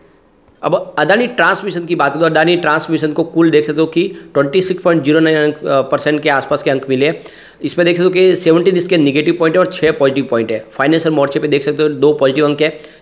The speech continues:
छः negative point है। Ownership के मामले में दो positive है और दो negative है। Pair कंपनियों की तुलना में दो negative है और एक positive अंक है और value और momentum में सात negative है और एक positive अंक है।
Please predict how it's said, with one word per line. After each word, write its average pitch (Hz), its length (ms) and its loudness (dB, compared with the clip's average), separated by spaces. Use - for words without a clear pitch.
छः 180 220 2
negative 156 360 2
point 120 280 -2
है। - 140 -8
Ownership 160 380 0
के 160 80 0
मामले 147 240 2
में 147 100 0
दो 135 100 2
positive 135 360 0
है 156 60 4
और 151 60 -2
दो 139 140 2
negative 123 400 -2
है। 135 200 -2
Pair 165 180 2
कंपनियों 160 300 2
की 160 60 0
तुलना 156 240 2
में 156 140 2
दो 151 120 4
negative 147 400 2
है 160 60 4
और 156 80 2
एक 147 180 -4
positive 135 280 2
अंक 139 160 -2
है 143 260 -4
और 131 200 2
value 147 300 2
और 160 60 2
momentum 143 360 0
में 147 120 0
सात 143 320 -2
negative 139 360 0
है 151 60 2
और 147 80 2
एक 131 160 -2
positive 120 260 0
अंक 117 140 -4
है। 92 100 -8